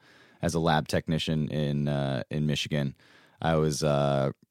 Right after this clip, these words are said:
bartender and a server, a substitute teacher. I've always been a diving coach on the side. Um, even now, I'm still wor-, I'm working part-time for my roommate's online company, just, like, data entry, trying to,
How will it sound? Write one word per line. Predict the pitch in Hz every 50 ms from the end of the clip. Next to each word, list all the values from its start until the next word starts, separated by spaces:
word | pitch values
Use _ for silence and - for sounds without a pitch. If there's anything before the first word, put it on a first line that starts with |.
| - _
bartender | - 82 82 82 - 87 82 78 76
and | 71
a | 73
server, | - - 113 110 107 104 107 101 98 - -
a | 82
substitute | - - 85 73 - - - 71 - -
teacher. | - 107 110 - - 104 98 95 90 85 85 - _ - -
I've | - 82 92
always | 90 90 90 85 -
been | - 78
a | 71
diving | 69 76 71 76 78 82 82
coach | - 90 82 78 - 87
on | 82
the | 82 80
side. | - 85 80 80 78 76 73 73 - _ - - - _ _
Um, | 85 82 80 76 73 73 71 71 73 73 73 73 - -
even | 104 110 104 98
now, | 90 92 95
I'm | 92 80 80
still | - - 85 78
wor-, | 80 82 -
I'm | - 87
working | 90 85 - 85 80
part-time | - - 80 - - - 80 73 73 76
for | - 76
my | 78 76
roommate's | 76 76 76 76 76 73 69 - -
online | - 80 80 76 76 73 73 71
company, | - 78 73 - - 73 71
just, | 67 71 -
like, | 80 76 73
data | - 80 78 76 73
entry, | 71 69 - 69 67
trying | - - 76 71 67 71
to, | 71 69 67 -